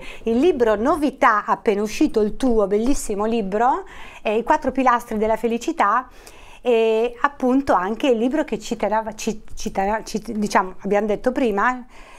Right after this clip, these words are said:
eh, ventuno giorni per rinascere.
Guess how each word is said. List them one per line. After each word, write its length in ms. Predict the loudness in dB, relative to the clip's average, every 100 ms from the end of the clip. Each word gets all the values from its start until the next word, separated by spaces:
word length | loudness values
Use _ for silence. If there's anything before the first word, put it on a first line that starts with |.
| -4
eh, 280 | 0 2 4
ventuno 320 | 4 4 4
giorni 340 | 4 2 2 2
per 320 | 2 2 0
rinascere. 880 | -2 0 0 -2 -6 -2 0 0 -4